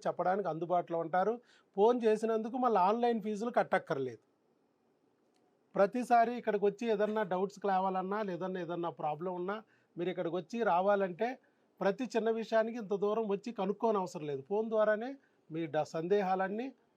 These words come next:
నివృత్తి చేసుకోవచ్చు. ఎంత సింపుల్గా ఈజీగా ప్రెగ్నెన్సీ తెచ్చుకునే విధానం ఉంటే నెలకు ముప్పై సార్లు హాస్పిటల్ చుట్టూ తిరగటం, రోజిడ్స్ రోజు వెళ్ళి ఇంజెక్షన్లు పొడిపించుకోవడం,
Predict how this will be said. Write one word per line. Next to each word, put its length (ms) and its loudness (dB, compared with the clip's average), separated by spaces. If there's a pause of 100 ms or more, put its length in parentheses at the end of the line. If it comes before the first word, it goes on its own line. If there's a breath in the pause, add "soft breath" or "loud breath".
(120)
నివృత్తి 380 -2
చేసుకోవచ్చు. 680 -10 (1040)
ఎంత 240 0
సింపుల్గా 1000 2 (440)
ఈజీగా 400 0
ప్రెగ్నెన్సీ 520 0
తెచ్చుకునే 500 0
విధానం 500 0
ఉంటే 360 -6 (280 soft breath)
నెలకు 320 4
ముప్పై 380 -2
సార్లు 520 2 (280 soft breath)
హాస్పిటల్ 600 0
చుట్టూ 220 -2
తిరగటం, 500 6
రోజిడ్స్ 500 2
రోజు 280 2
వెళ్ళి 180 0
ఇంజెక్షన్లు 500 -2
పొడిపించుకోవడం, 760 -2